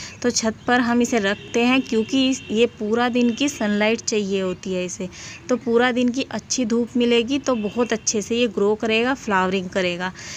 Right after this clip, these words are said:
इसे छाया वाली जगह पर आप मत रखिए क्योंकि इस पर फूल आते हैं, तो छाया वाली जगह पर ये आपको सिर्फ greenery देगा, फूल नहीं देगा। तो इस plant को आप cutting से बहुत आसानी से तैयार कर सकते हैं। इसकी cutting कैसे लगानी है मैं बताऊंगी अभी इस video में।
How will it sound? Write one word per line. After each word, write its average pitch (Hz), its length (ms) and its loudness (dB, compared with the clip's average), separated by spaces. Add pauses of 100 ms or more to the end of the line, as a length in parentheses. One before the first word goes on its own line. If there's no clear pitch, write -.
(160)
इसे 247 260 2
छाया 214 420 -2
वाली 240 220 0
जगह 233 260 0
पर 240 160 -2
आप 240 240 2
मत 202 240 -8
रखिए 247 380 -6
क्योंकि 226 400 -4
इस 269 100 -4
पर 254 200 -4
फूल 220 420 -2
आते 226 300 -2
हैं, 262 240 0 (200)
तो 233 80 -2
छाया 226 360 0
वाली 226 240 -2
जगह 208 260 -4
पर 226 180 -6
ये 233 100 -2
आपको 226 320 -2
सिर्फ - 360 -4
greenery 208 500 0
देगा, 233 340 2 (460)
फूल 226 180 2
नहीं 220 460 4
देगा। 175 340 -4 (420)
तो 247 100 2
इस 269 180 2
plant 240 400 2
को 254 100 -2
आप 254 200 2
cutting 240 420 0
से 285 140 0
बहुत 226 420 -2
आसानी 233 400 -2
से 240 140 -6
तैयार 233 400 0
कर 226 180 -2
सकते 240 420 -6
हैं। 254 220 2 (300)
इसकी 240 260 0
cutting 240 500 0
कैसे 214 380 -2
लगानी 233 440 2
है 240 160 2
मैं 240 180 4
बताऊंगी 220 540 2
अभी 240 200 4
इस 226 160 -2
video 220 360 2
में। 247 200 2